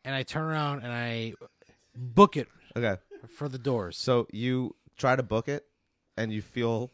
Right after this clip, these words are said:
Speaker 2: like, a, a hand clasp down on your shoulder to
Speaker 1: I
Speaker 2: sit
Speaker 1: turn
Speaker 2: you
Speaker 1: and
Speaker 2: back
Speaker 1: punch
Speaker 2: down.
Speaker 1: whoever the fuck it is
Speaker 2: <laughs>
Speaker 1: right in the mouth,
Speaker 2: You turn,
Speaker 1: and
Speaker 2: you
Speaker 1: I
Speaker 2: turn
Speaker 1: keep
Speaker 2: to look
Speaker 1: running.
Speaker 2: who it is, and it's, it looks like you swear to God,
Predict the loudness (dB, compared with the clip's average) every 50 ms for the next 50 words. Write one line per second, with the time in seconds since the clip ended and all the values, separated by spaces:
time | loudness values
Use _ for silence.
0 | _ _ -10 -8 -8 -6 -6 -6 -4 -6 -6 -8 -10 -12 -12 -10 -8 -6 -4 -6
1 | -6 -6 -6 -6 -4 -4 -6 -8 -8 -8 -6 -4 -4 -4 -6 -6 -8 -8 -10 -10
2 | -10 -10 -10 -10 -8 -6 -6 -6 -4 -2 -2 -2 -2 -2 -2 -2 0 0 0 0
3 | 0 0 0 0 0 0 0 -2 0 0 0 2 2 2 0 0 0 -2 -2 -4
4 | -6 -10 -12 -10 -10 -10 -10 -10 _ 0 2 2 2 2 0 -2 -2 -2 0 0
5 | 0 -2 -2 0 -2 -2 -2 -4 -8 _ -6 -4 -2 0 2 2 2 2 2 2
6 | 2 2 2 2 4 2 2 2 0 0 0 -2 -2 -6 -8 -6 -4 -4 -4 -4
7 | -6 -10 -8 -4 -4 -4 -4 -4 -8 -14 -16 -18 _ _ -20 -20 -20 _ _ _
8 | _ -4 -4 -4 -2 -4 -4 -2 -2 -4 -4 -4 -6 -10 -10 -10 -10 -10 -10 -8
9 | -4 -2 0 0 -2 -2 -4 -2 -2 0 0 0 -2 -4 -6